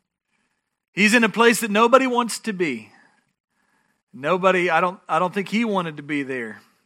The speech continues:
But here in verse nine, listen to what he says. He says, "But I will sacrifice unto thee with the voice of thanksgiving. I will pay that that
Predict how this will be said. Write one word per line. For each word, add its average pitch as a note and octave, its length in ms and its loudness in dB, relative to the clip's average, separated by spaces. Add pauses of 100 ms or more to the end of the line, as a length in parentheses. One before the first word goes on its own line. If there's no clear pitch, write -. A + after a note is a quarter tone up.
(720)
But C3 100 -16
here G3 220 2
in F#3 80 -2
verse F#3 280 -2
nine, E3+ 440 -2
listen E3 240 -10
to D#3+ 80 -8
what D#3 180 -2
he D3 100 -6
says. C#3 640 -8 (1500)
He D3 120 -12
says, E3 240 -8
"But E3+ 160 -2
I F3 140 4
will E3+ 140 -2
sacrifice F3+ 840 -2
unto D#3+ 180 -8
thee F3+ 420 -4
with D#3+ 280 -8
the D3+ 120 -10
voice F3 520 -4
of E3 120 -8
thanksgiving. C3 880 -12 (1300)
I C3+ 140 0
will C3 160 -4
pay D3 600 -4 (500)
that C#3 360 -8
that D#3 320 -2